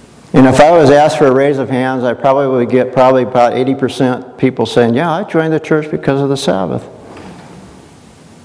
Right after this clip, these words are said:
You realize that you can join the Seventh-day Adventist Church because of the Sabbath and never pass through this experience?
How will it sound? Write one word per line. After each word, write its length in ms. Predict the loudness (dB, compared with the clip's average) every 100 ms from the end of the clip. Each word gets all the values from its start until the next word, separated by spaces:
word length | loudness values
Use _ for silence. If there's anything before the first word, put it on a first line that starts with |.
| -20 -20 -20 -20 0
You 100 | 2
realize 340 | 4 4 4 4
that 120 | 4
you 100 | 2
can 160 | 2 0
join 240 | 0 0
the 80 | -2
Seventh-day 360 | -2 -2 -2
Adventist 280 | -2 -2 -4
Church 180 | -4 -4
because 280 | -2 0 0
of 60 |
the 60 | 0
Sabbath 440 | 0 0 0 -2 -6 -14 -18 -20 -8
and 140 | 2 4
never 240 | 6 4
pass 340 | 4 4 2 2
through 100 | 0
this 180 | 0
experience? 640 | -4 -6 -4 -4 -4 -8